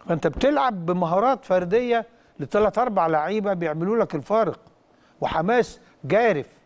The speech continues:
وجمهور أصبح بيثق في الفرقة دي وحاطط أمله كلها فيها. ربنا يستر علينا في الأدوار الإقصاء بقى،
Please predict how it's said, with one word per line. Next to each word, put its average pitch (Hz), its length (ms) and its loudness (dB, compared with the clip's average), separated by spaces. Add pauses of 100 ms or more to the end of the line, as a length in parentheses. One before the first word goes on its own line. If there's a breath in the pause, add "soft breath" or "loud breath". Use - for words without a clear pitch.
(720 soft breath)
وجمهور 196 720 2
أصبح 196 280 -2
بيثق 214 420 0
في - 100 -4
الفرقة 214 360 2
دي 208 120 2
وحاطط 214 420 -2
أمله 190 280 2
كلها 156 460 0
فيها. 160 220 0 (320 loud breath)
ربنا 240 340 2
يستر 233 220 0
علينا 247 320 2
في 135 80 -4
الأدوار 208 460 0 (360 soft breath)
الإقصاء 165 680 0
بقى، - 260 -12